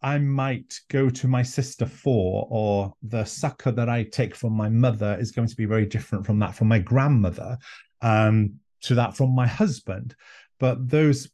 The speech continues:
relationships each have value and each have meaning, but in very different ways. So in our particular form of Druidry, we have a vast family tree of deities. And it isn't so much about what they express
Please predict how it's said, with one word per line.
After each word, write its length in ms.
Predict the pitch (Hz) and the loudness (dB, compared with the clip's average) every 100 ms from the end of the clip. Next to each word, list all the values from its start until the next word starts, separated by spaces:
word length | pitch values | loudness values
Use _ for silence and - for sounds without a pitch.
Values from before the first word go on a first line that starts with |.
| - | -8
relationships 880 | 127 143 156 196 - 143 131 120 - | 0 2 4 2 0 -2 -2 -4 -4
each 200 | 151 143 | -4 -2
have 200 | - 127 | -4 -4
value 680 | 101 107 143 135 101 90 - - | 0 0 2 0 -2 -6 -8 -4
and 100 | 117 | -2
each 160 | 127 | -2
have 220 | - 120 110 | 0 0 4
meaning, 540 | 127 175 151 104 98 | 4 6 6 4 2
but 120 | 117 | 0
in 140 | 123 123 | 2 2
very 240 | 127 123 | 4 2
different 360 | 127 123 117 113 | 0 -2 -4 0
ways. 520 | 131 110 101 117 - _ - _ _ | 0 0 -4 -10 -16 _ -20 _ _
So 360 | - 131 135 - | 0 2 2 0
in 400 | 147 151 147 139 - | 2 4 4 0 -2
our 220 | 156 165 | 0 0
particular 480 | 143 - 185 143 131 | 0 -2 -4 -2 -4
form 260 | 131 123 | -2 -2
of 140 | 120 110 | -2 -4
Druidry, 460 | 190 175 117 107 | -2 -2 0 -2
we 80 | 104 | -2
have 200 | 104 139 | -4 -2
a 160 | 110 98 95 | -2 -4 -8
vast 640 | 107 123 135 127 - - - | -8 -4 -4 -6 -10 -16 -8
family 480 | 127 123 123 113 | 0 4 4 4
tree 420 | 104 - 131 127 101 | -2 -2 -2 0 -2
of 180 | 101 | -4
deities. 640 | - 139 139 - - - - - - _ _ | -2 2 2 0 -12 -12 -14 -20 -20 _ _
And 240 | 131 143 127 139 | 2 2 2 2
it 140 | 147 | 2
isn't 280 | 190 254 180 | 2 2 -2
so 340 | - 196 175 | 0 2 4
much 360 | 160 160 131 - | 6 4 2 -2
about 380 | 127 131 117 113 | -4 0 0 -2
what 300 | 117 127 135 | -2 -4 -2
they 160 | 131 | -4
express 680 | 110 - - - 123 104 - | -4 -8 -12 -4 -2 -4 -10